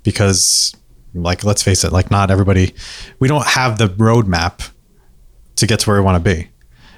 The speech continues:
We just know where we wanna be. And sometimes we look to the people next to us and we're like, "Well,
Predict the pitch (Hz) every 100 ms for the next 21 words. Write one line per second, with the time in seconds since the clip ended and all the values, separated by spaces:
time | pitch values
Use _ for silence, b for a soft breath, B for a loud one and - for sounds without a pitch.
0 | _ 107 113 143 156 160 139 139 117 104
1 | 170 147 117 117 - B B B B -
2 | - 113 110 110 110 104 - 135 131 135
3 | 117 120 120 127 - - _ _ _ -
4 | - 110 101 123 110 135 131 - 107 107
5 | 117 107 107 107 104 113 104 87